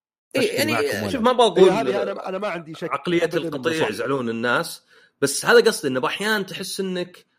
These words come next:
Speaker 2: آه، في
Speaker 1: أنا
Speaker 2: فومو، في رو-، في
Speaker 1: مهما
Speaker 2: سيارة. ترى يعني هذا وتر في ال-، ال-، يعني واضح، شوف الشركات قد إيش قاعدة تستخدم، تلعب على الوتر ذا، لأن وأنت تدري إنه موجود، تلقى نفسك تقع بالفخ، وأنت تدري مية بالمية إنه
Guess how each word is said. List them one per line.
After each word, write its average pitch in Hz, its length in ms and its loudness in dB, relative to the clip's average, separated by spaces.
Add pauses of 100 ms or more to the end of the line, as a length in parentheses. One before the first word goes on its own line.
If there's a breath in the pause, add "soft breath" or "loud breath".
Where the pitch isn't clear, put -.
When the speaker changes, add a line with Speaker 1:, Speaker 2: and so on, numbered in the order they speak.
(160)
Speaker 2:
آه، 370 180 -4
في - 80 2
Speaker 1:
أنا 220 380 4
Speaker 2:
فومو، 101 180 -12
في 233 260 -6
رو-، 175 140 -2
في 156 60 -2
Speaker 1:
مهما 185 420 -2
Speaker 2:
سيارة. 175 80 -10
ترى 147 220 -4
يعني 165 180 -6
هذا 156 400 -2
وتر 123 600 -6
في - 80 -16
ال-، 117 260 -12
ال-، 98 720 -16 (600)
يعني 123 240 -4
واضح، 151 320 -2
شوف 185 160 -12
الشركات 160 440 -6 (120)
قد 113 200 -8
إيش 143 200 -6
قاعدة 104 200 -12
تستخدم، 95 680 -14 (240)
تلعب 127 240 -4
على 101 80 -8
الوتر 110 360 -6
ذا، 123 160 -2
لأن 131 480 -8 (720)
وأنت 233 360 -4
تدري 143 460 -4
إنه 117 220 -10
موجود، 110 480 -10 (880)
تلقى 123 160 -4
نفسك 135 220 -8
تقع 113 240 -10
بالفخ، - 520 -20
وأنت 120 260 -4
تدري 113 260 -2
مية 120 220 -6
بالمية 95 320 -12
إنه 82 220 -18